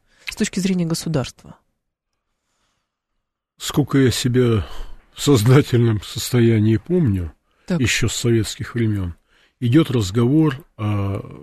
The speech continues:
Speaker 2: принятии закона о молодежной политике. И в Думах, в первой, начиная с первой, это постоянно муссировалось, и в Верховном Совете.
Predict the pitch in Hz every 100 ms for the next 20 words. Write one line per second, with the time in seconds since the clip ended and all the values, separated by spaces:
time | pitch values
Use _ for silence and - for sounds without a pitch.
0 | 80 - - 110 113 123 - 107 95 101
1 | - 139 117 101 98 95 107 104 110 98
2 | 104 87 80 - _ - _ _ _ _
3 | _ _ _ _ _ _ _ _ _ _
4 | _ - 185 127 113 160 175 156 135 -
5 | - 170 185 170 143 147 143 143 143 135
6 | 120 - - 170 160 139 135 117 113 117
7 | - 127 120 113 113 110 - 120 110 107
8 | 104 - 110 113 113 170 143 131 117 -
9 | 120 113 104 - 110